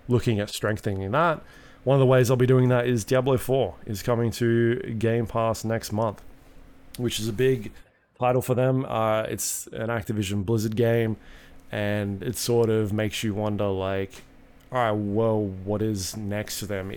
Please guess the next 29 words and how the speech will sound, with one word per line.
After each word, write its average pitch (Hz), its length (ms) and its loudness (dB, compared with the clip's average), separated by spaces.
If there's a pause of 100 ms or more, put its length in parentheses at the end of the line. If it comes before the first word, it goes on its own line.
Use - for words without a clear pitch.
Are 123 200 2
we 131 140 4
gonna 120 260 2
see, 117 220 -2
like, 101 400 -2 (840)
Call 117 200 2
of 95 100 -2
Duty 90 360 -4 (240)
or 107 120 -4
something 98 400 0
like 95 160 -6
that 95 300 -2
be, 92 220 -4 (800)
be, 107 140 0
like, 95 320 -4
the, 95 260 -4 (800)
the 120 180 2
main 104 380 2
game 101 260 0
that 101 80 -12
they 110 100 -4
start 98 340 -2
putting 101 280 0
on 95 460 -4 (280)
Game 98 280 0
Pass 95 380 -4
to - 80 -10
be 92 120 -4
like 92 400 -8